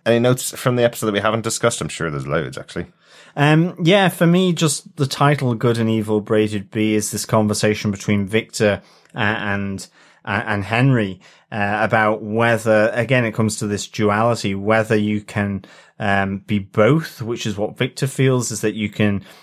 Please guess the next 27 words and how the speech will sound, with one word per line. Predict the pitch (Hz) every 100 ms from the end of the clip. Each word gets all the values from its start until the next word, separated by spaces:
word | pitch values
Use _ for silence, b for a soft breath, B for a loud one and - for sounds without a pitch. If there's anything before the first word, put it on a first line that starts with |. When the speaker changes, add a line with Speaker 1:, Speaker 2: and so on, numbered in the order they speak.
| B
Speaker 2:
have | - 107 104 95 -
both | 107 98 - b b -
aspects | 117 - 110 -
of | 104 104
light | 107 107 107 - 107
and | 107 107 104 95
dark | 110 104 101 87 -
within | 101 98 104 113
you. | 113 101 95 -
Speaker 1:
Mm-hmm. | 85 78 87
Speaker 2:
Um, | 101 101 98 98 101 104 - _
whereas | - 120 120 117 113 107 -
Henry | 123 117 113 107
Jekyll | 104 139 147 120
says, | - 110 107 110
"No, | 117 123 107
we | 110 110
are | 104
one | 104 110 113 110 110 -
or | 113 107
the | 104 104
other. | 117 110 92
We | 95 104
must | 107 104 98 -
play | - 107 104 101
our | 92 98 95 95
role." | 95 101 113 110 92 85